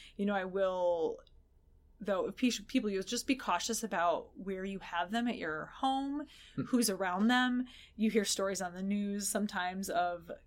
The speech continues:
Speaker 1: kids getting their hands on them, bringing them to school, especially 'cause some of them, I have patients where they do look like little gummy teddy bears, and a child is not gonna know that that's not a child <laughs> candy.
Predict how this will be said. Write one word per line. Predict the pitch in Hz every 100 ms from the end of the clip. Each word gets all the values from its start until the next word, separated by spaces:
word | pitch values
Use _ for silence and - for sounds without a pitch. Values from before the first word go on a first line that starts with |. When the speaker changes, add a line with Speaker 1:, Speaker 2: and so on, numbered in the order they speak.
| -
Speaker 1:
kids | - 202 175
getting | 208 208
their | 196
hands | 202 190
on | 190
them, | 202
bringing | 190 190 185
them | 180
to | 165
school, | - - 220 214 208 202 - - - - _ _ -
especially | 196 - 220 233
'cause | 233
some | 220 220
of | 220
them, | 226
I | 202
have | 226 226
patients | 233 240
where | 220 208
they | 196
do | 175
look | 185 220
like | 196
little | 202 202
gummy | 190 185 208
teddy | - 233 269
bears, | 175 143 151
and | 165 160 156 -
a | 180
child | - - 175 185 185
is | 175
not | 185 170 -
gonna | 185 180
know | 180 208 247
that | 226 202
that's | 170 165 -
not | 175 156 156 156 - _ _ _ - _ _ -
a |
child | 180 - 165 156 -
<laughs> |
candy. | - 403 370 330 269 233